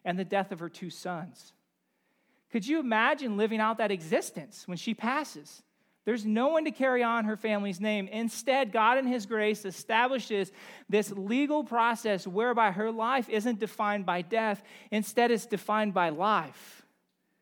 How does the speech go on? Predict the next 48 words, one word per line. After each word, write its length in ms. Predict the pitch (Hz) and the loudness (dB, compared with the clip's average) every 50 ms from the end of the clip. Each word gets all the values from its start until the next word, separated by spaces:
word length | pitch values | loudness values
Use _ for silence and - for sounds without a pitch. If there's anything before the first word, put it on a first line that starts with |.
| _ _ _ _ _ _ _ _ _ _ - | _ _ _ _ _ _ _ _ _ _ -4
We 80 | 180 220 | -2 -2
understand 340 | 262 277 226 - 269 247 233 | 0 0 0 0 0 0 0
the 60 | 214 | 0
personal 460 | - - - 233 254 - - 254 240 | -2 -2 -2 -2 -2 -2 -2 -4 -4
consequence. 600 | - - 233 240 277 277 - 262 202 190 170 156 | -4 -2 0 0 0 -2 -4 -6 -6 -6 -6 -4
Like, 140 | 190 165 - - - - _ - | -4 -4 -4 -6 -20 -20 _ -4
you're 180 | 180 233 320 | -2 0 0
not 360 | 311 247 233 226 269 302 - - | 2 2 4 4 4 4 2 -2
defined 400 | 220 - 233 226 269 285 269 208 | -4 0 2 2 2 2 2 2
by 140 | 202 196 | 2 2
sin 260 | 185 - - 247 233 226 | 0 0 -2 -2 0 0
and 100 | 220 202 | 2 4
death. 260 | 277 254 214 - - | 4 4 2 2 0
You're 120 | 233 285 | -4 -2
defined 440 | 226 240 180 - 240 240 254 262 254 | -2 -2 -2 0 2 2 2 2 4
by 120 | 226 208 | 4 4
the 100 | 196 196 | 4 2
life 380 | 190 185 214 262 277 262 - - | 0 0 2 2 2 0 0 -2
you 140 | 208 226 208 | -4 -4 0
live 260 | 202 240 262 247 208 | 2 2 2 2 2
in 100 | 208 190 | 0 -4
Jesus 340 | 170 208 220 185 185 190 175 | -2 -2 -2 -2 -4 -6 -8
Christ. 420 | - 247 247 233 202 175 - - | -4 0 0 0 0 0 -4 -4
He 260 | 233 254 247 240 247 | -4 -4 -2 0 0
is 160 | 285 285 202 226 | 0 0 0 -2
a 80 | 214 | -2
restorer 800 | 208 208 185 - - - - - 240 285 311 294 240 208 180 165 | -2 -4 -6 -8 -10 -12 -8 -4 -2 -2 0 0 0 0 0 0
of 160 | 170 175 160 | -2 -2 -2
life. 380 | 180 208 240 214 180 160 - - - - - - - - | 0 0 2 2 2 0 -2 -6 -16 -20 -20 -16 -8 -4
He 140 | 233 247 | 0 2
has 320 | 240 233 226 214 - - - | 4 4 2 2 0 -4 -16
purchased 720 | - - 254 302 339 349 - - - 214 175 - - - | -10 -4 0 0 0 0 -2 -4 -6 -6 -6 -6 -6 -4
that. 260 | - 170 135 123 - - - - | -2 0 0 -2 -4 -8 -12 -4
He 160 | - 240 247 | -2 0 0
longs 480 | 240 220 226 233 269 302 330 339 285 226 | 2 2 2 2 4 2 2 0 -2 -4
for 180 | - - 220 214 | -2 -2 0 0
us 100 | 196 - | 0 -2
to 100 | - 202 | -4 -4
live 240 | 190 196 214 226 226 | 0 0 2 4 4
out 340 | 233 247 220 170 - - 170 | 4 4 2 0 -2 -4 -2
those 220 | 202 226 220 202 | 0 0 0 0
implications, 800 | 247 240 202 214 202 - 226 247 320 294 - - 175 156 147 - - - - _ | -2 -2 -2 -2 -4 0 2 2 2 2 0 -4 -10 -12 -14 -16 -20 -20 -14 _
for 180 | - 208 196 | -2 2 4
us 280 | 208 285 330 277 - - | 4 6 4 4 2 -2
to 120 | - 233 | -4 -2
be 160 | 190 226 220 | 0 0 0
set 280 | 196 - 220 220 208 208 | 0 2 2 2 2 0
free. 420 | - - 294 330 294 240 190 170 | -2 -4 -2 0 0 0 0 -2